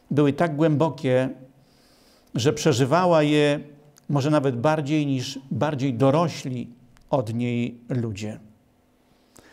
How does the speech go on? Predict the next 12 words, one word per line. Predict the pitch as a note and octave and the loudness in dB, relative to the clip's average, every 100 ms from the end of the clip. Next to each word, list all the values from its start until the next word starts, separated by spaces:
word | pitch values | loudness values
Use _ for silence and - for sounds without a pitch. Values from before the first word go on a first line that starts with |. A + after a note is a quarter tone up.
| - - | -20 -4
Moglibyśmy | E3+ D#3+ F3+ E3 | 0 2 4 4
powiedzieć: | E3+ E3+ D#3 D3+ | 4 2 2 0
„Szesnaście | - E3 F3 D3 E3+ | -2 -2 -2 -2 0
lat, | D3 B2+ - - - | 0 -2 -6 -12 -6
dziecko | A#2 D3+ - - | -4 -4 -4 -6
jeszcze”. | G#2+ G#2 - - - _ _ _ _ _ _ _ _ _ _ _ - | -4 -6 -10 -18 -20 _ _ _ _ _ _ _ _ _ _ _ -2
A | C3 | 2
jednak | C3 C#3+ G#2+ A#2 A#2+ - - - - - - _ - - - - - _ _ _ _ _ _ _ _ | 4 4 2 -2 -2 -8 -18 -20 -20 -20 -20 _ -20 -20 -20 -20 -20 _ _ _ _ _ _ _ _
jej | - C#3+ D3+ C#3+ D3+ - - - - - _ _ _ _ - - - _ _ _ - - | 4 6 6 6 4 -2 -14 -20 -20 -20 _ _ _ _ -20 -20 -20 _ _ _ -20 -8
przywiązanie | - C#3 C3+ C3 A2 D#3+ C#3 A2+ | 2 4 6 6 6 6 4 4
do | A2 A2+ | 4 4
religii, | A2+ B2+ D#3 E3 F3+ | 4 4 2 -2 -4